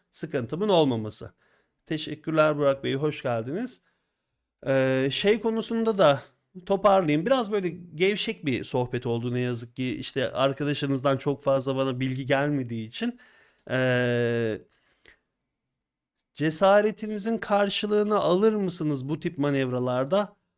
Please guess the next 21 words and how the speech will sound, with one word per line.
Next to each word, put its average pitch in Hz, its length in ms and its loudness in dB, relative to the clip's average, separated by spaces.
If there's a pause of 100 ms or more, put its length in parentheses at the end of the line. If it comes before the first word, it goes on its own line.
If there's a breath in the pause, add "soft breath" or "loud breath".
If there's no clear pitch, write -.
Arkadaşlar 156 600 2
kötüsünü 190 520 -4
düşünerek 117 440 -4
hareket 113 320 -6
etmeniz 113 480 -4
lazım. 113 460 -4 (240)
Kötüsüne 185 580 -2
razı 156 380 2
olmanız 123 640 0
lazım. 110 400 -2
Hani 135 380 0 (440 soft breath)
ben 170 300 4
şimdi 175 360 -2
böyle 175 360 2
bir 175 60 0
iş 143 280 -4
değişikliği 170 560 -2
yapıyorum, 165 520 -2
şehir 156 340 -4
değişikliği 156 680 -2
yapıyorum. 156 560 -2